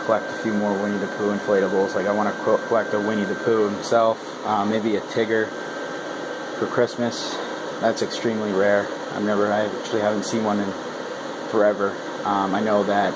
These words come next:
uh, one of the YouTubers on here has it, but I'm not, I don't remember his name. I think it's like, uh, maybe, what is it? Um, something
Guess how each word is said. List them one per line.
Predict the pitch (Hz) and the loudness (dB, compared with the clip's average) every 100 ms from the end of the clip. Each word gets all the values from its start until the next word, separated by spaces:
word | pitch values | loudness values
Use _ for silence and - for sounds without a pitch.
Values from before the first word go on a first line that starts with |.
| - | -2
uh, | 98 95 95 90 - - - - - - - - - - | 2 4 4 2 0 -6 -8 -8 -8 -8 -8 -8 -4 2
one | 147 | 2
of | 139 | 2
the | 120 | 0
YouTubers | 110 104 110 98 95 | -2 -4 -2 0 0
on | 101 92 | 0 0
here | 92 95 | 0 0
has | 98 92 95 | 0 0 -2
it, | 90 - 98 | -4 -4 -2
but | 98 | 0
I'm | 98 | 2
not, | 101 95 - | 2 0 0
I | 104 | 0
don't | 110 104 | 2 0
remember | 104 98 | -2 -2
his | 104 95 113 | -2 -2 -2
name. | 107 | -2
I | 107 | 0
think | 135 117 | -2 -2
it's | - | -2
like, | 107 95 101 | -2 0 2
uh, | 101 92 - - - - - - - - - - - - - - - - - - - - - 117 | 2 2 0 -6 -8 -8 -8 -10 -10 -10 -10 -10 -10 -10 -10 -10 -10 -10 -10 -10 -10 -10 -6 -4
maybe, | 110 107 107 101 - - - - - - - 113 | -2 -2 -2 -2 -6 -10 -10 -10 -10 -10 -6 0
what | 107 | 2
is | 98 98 | 2 0
it? | 95 - | 0 0
Um, | 104 101 101 98 - - - - - - - - - - - - - - - - - - - - - - | 0 2 0 -2 -6 -10 -10 -10 -10 -10 -8 -10 -10 -10 -10 -10 -10 -10 -10 -10 -10 -10 -10 -10 -8 -2
something | 139 127 - 123 117 107 | 0 0 -2 -2 -2 -4